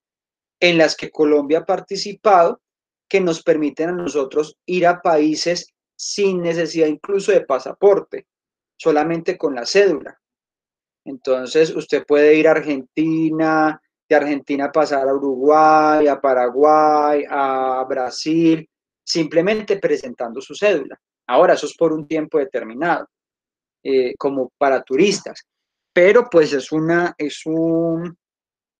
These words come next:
es un beneficio que hemos alcanzado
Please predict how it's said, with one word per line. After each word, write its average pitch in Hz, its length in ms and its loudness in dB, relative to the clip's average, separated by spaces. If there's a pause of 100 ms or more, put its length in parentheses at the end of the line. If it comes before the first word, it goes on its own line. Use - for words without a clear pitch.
(580)
es 160 200 -2
un 170 140 -6
beneficio 175 720 -2
que 175 200 0
hemos 147 300 -6
alcanzado 190 800 -2